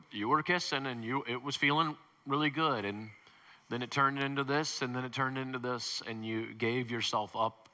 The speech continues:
at an early age while your brain and your mind was still developing and understanding the truth about life, love, and relationships.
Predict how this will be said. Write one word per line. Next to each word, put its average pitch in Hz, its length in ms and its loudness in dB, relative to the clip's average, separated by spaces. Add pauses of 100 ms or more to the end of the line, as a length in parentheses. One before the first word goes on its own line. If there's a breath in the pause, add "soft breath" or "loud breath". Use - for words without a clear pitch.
(300 loud breath)
at 92 120 -2
an 92 120 -8
early 110 340 0
age 101 380 0
while 82 180 0
your 85 140 -2
brain 98 400 -2
and 90 100 -4
your 82 120 -4
mind 92 440 0
was 85 140 -8
still 92 220 -4
developing 90 680 -4
and 80 140 -10
understanding 90 720 -4
the 82 80 -10
truth 98 320 -6
about 80 300 -2
life, 90 360 0
love, 87 300 0
and 80 100 -12
relationships. 90 880 -4